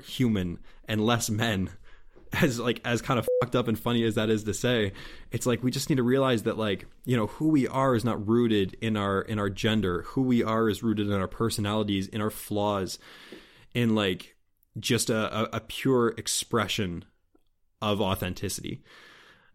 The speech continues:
And, and authenticity is, is ugly sometimes. It's kinda rough.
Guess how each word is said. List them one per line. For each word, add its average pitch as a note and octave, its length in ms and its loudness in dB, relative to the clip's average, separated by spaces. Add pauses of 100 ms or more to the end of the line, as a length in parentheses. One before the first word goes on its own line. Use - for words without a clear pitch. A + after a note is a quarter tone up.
(300)
And, G#2+ 520 -2 (160)
and B2 200 0
authenticity C#3 720 0
is, A#2 560 0
is C3 320 2
ugly B2 360 2
sometimes. F#2+ 760 -4
It's B2 200 2
kinda C#3+ 300 2
rough. D3+ 480 -2